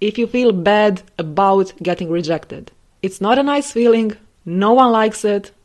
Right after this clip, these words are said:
and let's just acknowledge that. I also want to say that you can't dictate other people's behaviors.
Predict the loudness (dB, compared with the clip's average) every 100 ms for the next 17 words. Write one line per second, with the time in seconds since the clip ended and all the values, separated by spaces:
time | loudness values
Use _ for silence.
0 | _ _ _ _ _ -4 -2 0 0 0
1 | -2 -2 -2 -4 -10 -4 -2 -2 -2 -6
2 | -14 -14 -20 _ _ _ _ _ _ -6
3 | 2 2 2 0 0 0 -2 2 4 4
4 | 4 0 -2 -4 -4 0 0 0 -2 0
5 | 0 0 0 -2 -2 2 2 2 0 0
6 | -2 -4 -2 -4 -4 -12 -14 -20